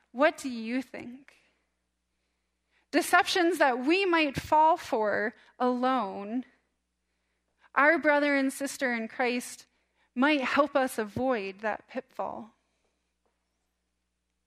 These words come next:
But it all comes back to God's grace. It all comes back to the love that is modeled here.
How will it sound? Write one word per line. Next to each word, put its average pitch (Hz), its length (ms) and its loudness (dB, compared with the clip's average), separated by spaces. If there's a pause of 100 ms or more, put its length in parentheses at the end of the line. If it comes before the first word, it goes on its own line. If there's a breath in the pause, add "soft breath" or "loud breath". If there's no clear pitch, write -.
(720)
But 262 120 2
it 269 120 2
all 277 180 4
comes 262 380 0
back - 480 -2 (240)
to 262 100 -10
God's 214 380 -6
grace. - 720 -18 (680)
It - 80 -2
all 285 160 6
comes 294 320 0
back 277 240 2
to 277 80 -6
the 247 140 0
love 269 500 2 (260 loud breath)
that 240 240 2
is 240 200 -4
modeled 226 500 0
here. 233 640 -14